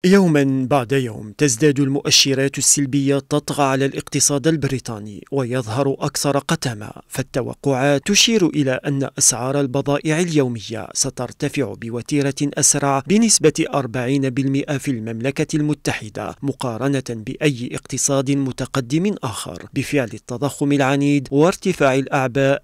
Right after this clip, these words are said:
التي تواجهها الأنشطة المختلفة، لا سيما الصغيرة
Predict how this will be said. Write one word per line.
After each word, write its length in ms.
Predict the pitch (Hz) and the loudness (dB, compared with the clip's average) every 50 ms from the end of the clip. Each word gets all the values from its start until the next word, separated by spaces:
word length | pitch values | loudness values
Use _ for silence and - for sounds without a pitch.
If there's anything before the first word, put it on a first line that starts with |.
| _ - | _ -4
التي 420 | 147 127 120 120 110 - - 117 - | -2 -2 -4 -8 -8 -10 -12 -12 -8
تواجهها 760 | - 131 120 120 120 117 107 131 143 143 135 135 131 127 131 139 | -8 -6 -4 -4 -4 -4 -2 -2 0 0 2 2 0 0 0 -2
الأنشطة 720 | 135 - - 160 175 185 - - 175 - 180 175 - 202 | -2 -2 -2 -2 0 2 2 0 0 0 -2 -2 0 0
المختلفة، 720 | 208 202 185 - - - 123 107 110 101 - - - - - - | 0 0 -2 -6 -4 -6 -6 -6 -6 -10 -10 -10 -10 -10 -4 -4
لا 140 | 135 131 117 | -4 -2 2
سيما 420 | - - - 156 135 123 113 101 | 4 4 4 4 2 0 -2 -4
الصغيرة 580 | 95 - - 151 139 123 143 143 139 139 135 | -4 -2 0 0 0 2 2 0 0 0 -2